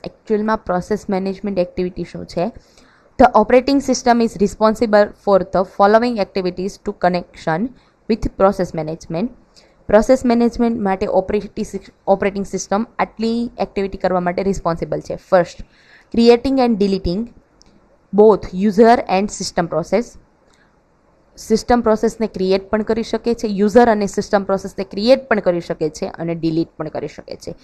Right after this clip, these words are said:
Suspend and resume process. Suspend મતલબમાં તમે જોયું છે ઘણી વખત અર્ધ વચ્ચેથી બંધ થઈ જાય, કોઈ પણ activity ચાલુ હોય, process ચાલુ હોય ને બંધ થઈ જાય તો એને suspend થઈ ગઈ કહેવાય.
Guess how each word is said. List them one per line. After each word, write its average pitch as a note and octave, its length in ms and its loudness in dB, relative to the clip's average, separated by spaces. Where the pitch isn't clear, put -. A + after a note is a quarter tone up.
Suspend A#3+ 440 2
and A3+ 180 4
resume G3 400 -2
process. F3 380 2
Suspend F#3+ 480 0
મતલબમાં F#3+ 440 2
તમે G3 240 -2
જોયું A#3 240 4
છે G#3 100 -4
ઘણી G3 240 -2
વખત F#3+ 320 0
અર્ધ G3 320 0
વચ્ચેથી G#3+ 560 0
બંધ A3 280 8
થઈ G3 120 2
જાય, F#3+ 160 2
કોઈ G3 140 0
પણ F#3 200 0
activity F3 420 -2
ચાલુ E3 260 2
હોય, G#2 260 -8
process F#3+ 340 0
ચાલુ F#3+ 220 6
હોય E3+ 140 4
ને E3+ 60 -4
બંધ F#3 240 4
થઈ F#3+ 80 -2
જાય E3+ 140 0
તો - 80 0
એને F#3 220 4
suspend F#3 320 0
થઈ E3 120 -2
ગઈ D3 120 -6
કહેવાય. C#3 260 -6